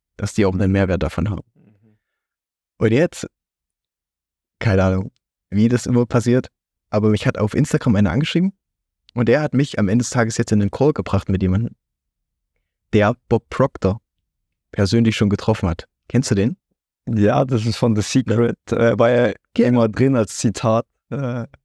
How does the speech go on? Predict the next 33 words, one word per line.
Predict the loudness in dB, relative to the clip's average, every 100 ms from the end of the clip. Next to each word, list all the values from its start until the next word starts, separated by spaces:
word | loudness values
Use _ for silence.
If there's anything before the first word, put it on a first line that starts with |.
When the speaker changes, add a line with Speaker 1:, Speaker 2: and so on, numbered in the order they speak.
| _ _ -4
Speaker 1:
Richtig, | -2 0 0
ist | 2
einer | 2 2
der | 2
größten | 2 -2 -2 -2
Persönlichkeitstrainer. | 0 2 0 -2 -4 0 0 0 -2 -6
Speaker 2:
Mhm. | -6 -4 -8 -6
Speaker 1:
Er | -2 -2
hat | -2
viel | 0 2 2
über | 2 0 0 _ 0
Energie, | 2 2 2 0
Frequenz, | -2 -6 0 2 2 -2 -6
äh, | 0
Law | 2 2
of | 2
Attraction, | 0 0 -2 0 0
Law | 2 2
of | 2
Vibration | 0 2 0 2 0
gesprochen. | 0 -2 -6 -6 -12 _ _ _ _ _ _ _ -2
Und | 2 2 0 -6 _ _ _ _ _ _ _ _ _ _ _ _ _
der | -2 0
Typ, | 0
mit | 2
dem | 2 2
ich | -2 -2
geredet | 0 2 0 -2
habe, | -2 -2 -4 _ _ _ _ _
der | -2 -2
hat | -2 -2
halt | 0
einfach | 0 -2